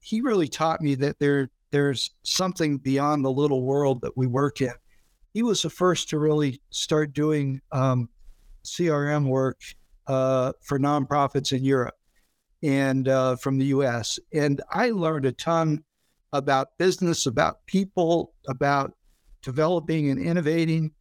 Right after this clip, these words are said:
and, uh, going outside of your box, if you will. And then the last person I would mention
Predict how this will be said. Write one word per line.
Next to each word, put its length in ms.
and, 460
uh, 220
going 340
outside 600
of 120
your 120
box, 500
if 160
you 80
will. 340
And 140
then 140
the 80
last 340
person 400
I 120
would 160
mention 540